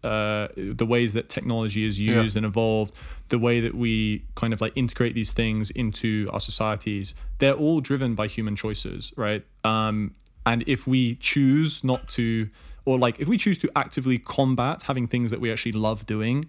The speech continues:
Speaker 1: replaced by machinery, that probably will have some impact on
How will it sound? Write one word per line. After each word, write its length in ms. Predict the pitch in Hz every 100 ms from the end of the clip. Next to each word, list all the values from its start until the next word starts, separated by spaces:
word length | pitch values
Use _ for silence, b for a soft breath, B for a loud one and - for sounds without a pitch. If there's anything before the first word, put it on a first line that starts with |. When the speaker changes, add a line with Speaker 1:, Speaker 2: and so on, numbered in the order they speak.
| -
Speaker 1:
replaced 420 | 113 - 117 -
by 140 | 113
machinery, 560 | 110 107 117 107 117 151 b b b
that 160 | 120 -
probably 240 | 180 143
will 560 | 120 123 135 127 113 104 - -
have 180 | 113 -
some 420 | - 117 110 104
impact 540 | 123 101 107 98 - -
on 440 | 110 98 95